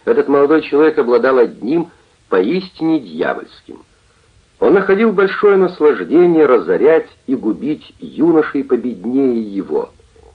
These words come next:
вовлекая их в расходы, которые они не в состоянии были покрывать из своих средств, подобно ему. И чем лучше,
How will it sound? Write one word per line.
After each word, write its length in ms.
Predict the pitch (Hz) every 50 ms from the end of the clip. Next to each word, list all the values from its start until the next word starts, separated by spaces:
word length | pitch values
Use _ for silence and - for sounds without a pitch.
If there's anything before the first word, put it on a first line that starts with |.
| _ _
вовлекая 480 | - 101 101 113 117 - 135 127 127 120
их 240 | 117 117 113 - -
в 20 |
расходы, 520 | 87 - - - - - 147 160 139 131 104
которые 380 | 104 92 - 120 120 120 117
они 300 | 113 120 131 135 127 - - _ _ -
не 120 | - 123
в 60 | 123
состоянии 640 | - 135 127 - - 113 120 147 165 160 156 151 147
были 220 | 131 151 151 147 139
покрывать 720 | - - 135 131 - 117 123 117 123 139 131 - - - -
из 120 | 123 113 -
своих 340 | - 85 92 104 117 113 113 - - -
средств, 520 | 120 131 127 - - - _ - - _ _
подобно 380 | - - - 78 73 67 - 85
ему. 340 | 92 107 113 107 73 - - _ _ _ _ _ _ _ _ _ _ _ _ _ _ _ -
И 100 | - -
чем 280 | - - 202 208 196 180
лучше, 480 | 196 233 233 226 - - - - -